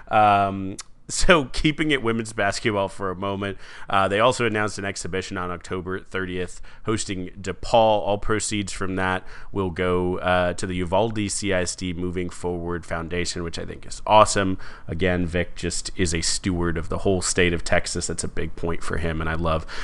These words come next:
that they're doing this, uh, and also will be the first women's game in, uh, the new Moody Arena, which I saw when I was on campus a couple weeks ago, and it's, it's truly,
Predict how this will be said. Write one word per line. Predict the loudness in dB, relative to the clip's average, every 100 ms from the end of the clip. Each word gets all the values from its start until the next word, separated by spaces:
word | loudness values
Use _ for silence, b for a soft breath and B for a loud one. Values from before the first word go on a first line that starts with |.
| B
that | 0 4
they're | 4
doing | 6 6 10
this, | 10 8 2
uh, | 6 8 8
and | 6
also | 4 6 2
will | 2
be | 2
the | 2
first | 2 0 0 -2
women's | -2 0 -4
game | -2 0 2 0 B B B
in, | 0 2 4 4 4 6
uh, | 8 8
the | 6
new | 2 2
Moody | 2 2 2 0 0 -2 -2 4
Arena, | 6 8 6
which | 4 2
I | 2
saw | 6 8 6
when | 4
I | 2
was | 0
on | 0 0
campus | 2 2 2 -2 0
a | 0
couple | 0 -2 2
weeks | 2 2 0
ago, | 2 2
and | 0
it's, | -2 -2 -2
it's | -2 0
truly, | 2 2 4 2 0